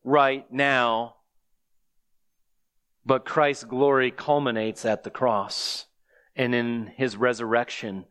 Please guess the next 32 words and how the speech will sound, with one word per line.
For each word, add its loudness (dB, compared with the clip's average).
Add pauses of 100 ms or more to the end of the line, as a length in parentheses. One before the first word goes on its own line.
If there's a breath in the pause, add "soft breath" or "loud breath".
(420 soft breath)
and 0
his -4
defeat -2
of -2
sin -2 (320 soft breath)
and 0
death. 2 (100)
That's 0
when -2
you 0
go -2 (600 soft breath)
and -2 (440)
you -2
preach -2 (180)
about 0
the -12
second -4
coming. -6 (800 soft breath)
When 0
I'm 0
raised 2
from -2
the 0
dead, 2
sitting -2
at 0
the -10
right 2
hand 0
of -2
the -10
Father, -2